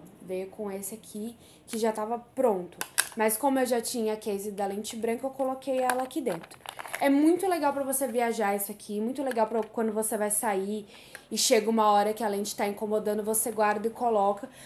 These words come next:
Porque eu nunca lembro de leva-, de levar isso aqui, então eu acabei comprando e gostei bastante. E eu acho que esse aqui foi seis ou sete reais, eu não me lembro muito bem. É, sai.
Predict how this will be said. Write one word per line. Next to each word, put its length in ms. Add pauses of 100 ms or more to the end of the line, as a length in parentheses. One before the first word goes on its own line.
Porque 160
eu 80
nunca 360
lembro 360
de 120
leva-, 380
de 140
levar 260
isso 160
aqui, 160
então 280
eu 40
acabei 280
comprando 420
e 40
gostei 300
bastante. 600
E 60
eu 140
acho 300
que 80
esse 140
aqui 140
foi 200
seis 540
ou 100
sete 300
reais, 280
eu 80
não 80
me 80
lembro 180
muito 220
bem. 160
É, 960
sai. 160